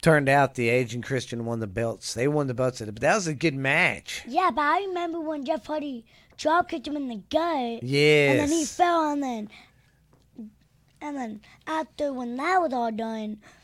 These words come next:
Speaker 2: Edge literally speared him off. His neck was, like, hurt as heck.
Speaker 1: Yeah.
Speaker 2: 'Cause everyone kept on, like, beating his neck up with the chair, table,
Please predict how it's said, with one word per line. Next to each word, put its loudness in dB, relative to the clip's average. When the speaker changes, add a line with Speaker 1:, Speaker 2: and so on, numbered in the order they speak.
Speaker 2:
Edge -4
literally -6
speared -4
him -4
off. -4
His -4
neck -2
was, -6
like, -4
hurt -10
as -14
heck. -8
Speaker 1:
Yeah. -6
Speaker 2:
'Cause -4
everyone -4
kept -4
on, -2
like, -10
beating -8
his -12
neck -10
up -14
with -6
the -8
chair, 2
table, 0